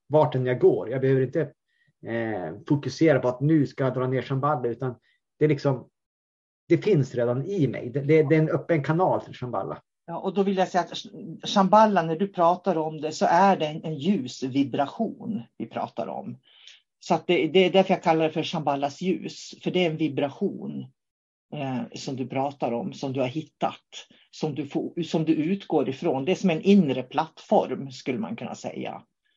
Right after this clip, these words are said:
Speaker 2: Eh, det här, det här samtalet tyckte jag utvecklades väldigt spännande med ljus, <laughs> måste jag säga.
Speaker 1: <laughs> Nej, men det, det är bra, ja.
Speaker 2: Ja, därför att det, det, det här är viktigare än vad, vad man kan tro,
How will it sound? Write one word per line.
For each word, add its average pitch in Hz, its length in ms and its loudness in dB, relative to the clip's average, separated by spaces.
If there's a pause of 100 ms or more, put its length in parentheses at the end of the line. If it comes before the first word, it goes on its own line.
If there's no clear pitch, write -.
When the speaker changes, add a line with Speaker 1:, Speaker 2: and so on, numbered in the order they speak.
(400)
Speaker 2:
Eh, 131 200 -8 (320)
det 151 60 -6
här, 233 220 4
det 156 80 2
här 262 160 4
samtalet 156 600 0
tyckte 160 220 -4
jag 143 80 4
utvecklades 147 720 -2
väldigt 160 360 0
spännande 127 600 -2
med 143 120 -8
ljus, - 500 -4
<laughs> - 20 -10
måste 185 380 2
jag 139 180 6
säga. 165 480 4
Speaker 1:
<laughs> - 40 -14 (600)
Nej, 202 100 8
men 208 120 6
det, 190 100 8
det 208 220 8
är 254 60 2
bra, 214 160 2 (100)
ja. 131 360 2 (160)
Speaker 2:
Ja, 226 420 8
därför 208 340 4
att 202 160 2
det, - 220 -2
det, 196 300 2 (520)
det 165 200 0
här 240 240 2
är 254 100 4
viktigare 226 600 0
än 170 160 -2
vad, 170 420 -2 (220)
vad 180 120 0
man 165 120 -2
kan 170 180 -4
tro, 233 540 -2